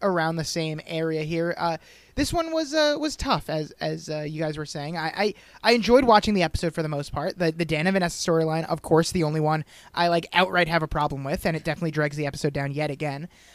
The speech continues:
I just don't need to see them having a stupid argument every single week. These two do absolutely nothing for me, and, uh, so that, that's, <laughs> that's that on them. Everything with Blair is great, though, as we were saying.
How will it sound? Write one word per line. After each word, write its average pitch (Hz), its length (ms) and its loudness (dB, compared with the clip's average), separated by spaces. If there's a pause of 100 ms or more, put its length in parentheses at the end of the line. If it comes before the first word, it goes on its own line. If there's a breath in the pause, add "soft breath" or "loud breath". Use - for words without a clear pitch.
(100)
I - 160 -2
just 185 180 0
don't 202 140 2
need 180 100 -6
to 160 60 -8
see 180 140 -8
them 165 100 -6
having 156 220 -4
a 147 40 -6
stupid 160 280 -4
argument 147 320 -6
every 147 160 -8
single 139 240 -8
week. 139 260 -8
These 139 200 -4
two 147 200 -2
do 143 180 -2
absolutely 160 360 -4
nothing 139 260 -8
for 147 100 -8
me, 247 200 0
and, 202 260 -2
uh, 196 180 0 (440 loud breath)
so 226 180 4
that, 214 220 6
that's, 233 360 6
<laughs> 220 80 -6
that's 196 280 0
that 175 200 2
on 156 140 0
them. 147 320 0
Everything 240 300 2
with 170 120 0
Blair 165 200 4
is 143 120 2
great, 131 200 -4
though, 135 160 -2
as 151 120 0
we 135 60 -4
were 139 80 -4
saying. 135 300 -8